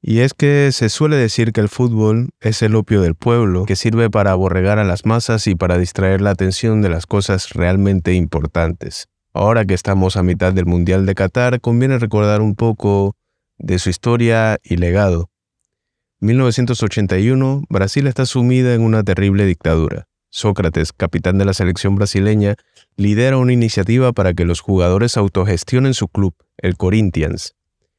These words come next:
Todas las decisiones, fichajes, entrenamientos, todo se decidiría entre todos. Esto era un gran desafío al régimen, pero Sócrates lo tenía claro, la democracia es el camino para combatir la dictadura.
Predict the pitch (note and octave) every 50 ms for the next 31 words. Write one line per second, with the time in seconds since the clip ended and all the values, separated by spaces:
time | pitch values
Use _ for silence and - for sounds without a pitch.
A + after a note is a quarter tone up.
0 | _ _ _ _ _ _ - A#2 B2+ C3 C3 - A2 G2+ F#2+ G2 G2+ G2 F#2 -
1 | - F#2 - - - D3 C3+ A#2 G2 - - - F#2 E2 - - B2+ C3 B2 G#2+
2 | F#2+ F2+ - - F2+ F#2 E2 F2 F2+ E2+ F2 F#2+ A2 B2 A#2+ G#2+ - F#2 F2 F2
3 | - - _ _ - A#2+ C3 C3 C3+ C#3 C#3 B2+ - - G2+ F#2 F2+ F2+ E2+ -
4 | G2+ F2 F2+ F2 F2 G2 G#2+ A#2+ C3 C3+ C3+ B2+ A2 G2+ F2 - F2 F2 E2+ -
5 | G#2 F#2 D#2+ D2+ C#2+ - - - _ _ _ _ _ _ _ _ _ _ _ _
6 | _ _ _ _ _ _ - A#2 A2 - - B2 A#2 A#2+ A#2 A2 G#2 A2 B2+ C3+
7 | C#3 - - G#2 - - B2 B2 C3 C3 B2 G#2 F#2 F2 F#2+ G#2+ G#2 G#2+ G2 E2+
8 | E2 D#2 D2+ D2+ G#2 - _ _ _ _ _ G#2 G2 F#2 F2+ F2+ F2+ - - B2+
9 | B2+ - A2+ G#2 F#2 - G2 G2 F#2+ - - - F#2+ G#2 F#2 A2 G#2+ A2+ A2+ A2
10 | - - B2 A#2+ G#2 F2 D#2 - - _ _ _ _ - F2+ F#2 F2+ F#2 F#2 F2
11 | - - A#2+ B2 A#2+ - - A2+ G#2+ A2 A2 G#2+ A#2 G#2+ G2+ - F#2 G2 A2 B2+
12 | C3+ C3+ C#3 C3+ B2+ A2+ A2+ G2+ F#2+ F2+ - F#2 F2+ F2 E2+ E2+ - G#2 F#2+ G#2+
13 | G#2+ G2+ F#2 E2+ - - E2+ D#2+ E2 E2 E2 - - -